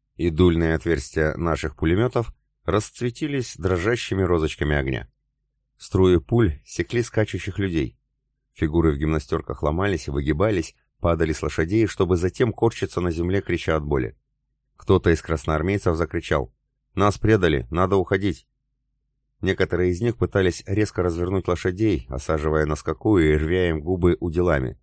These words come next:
но спустя секунду-две падали под копыта своих лошадей,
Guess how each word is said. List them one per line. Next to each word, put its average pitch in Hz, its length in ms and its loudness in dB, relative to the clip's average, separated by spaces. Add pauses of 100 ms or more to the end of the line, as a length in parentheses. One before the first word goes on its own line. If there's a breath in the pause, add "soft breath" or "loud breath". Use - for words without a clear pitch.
(420)
но 107 120 2
спустя 127 420 0
секунду-две 104 680 0
падали 90 380 2
под - 200 -2
копыта 90 340 -2
своих 87 320 -2
лошадей, 92 560 -2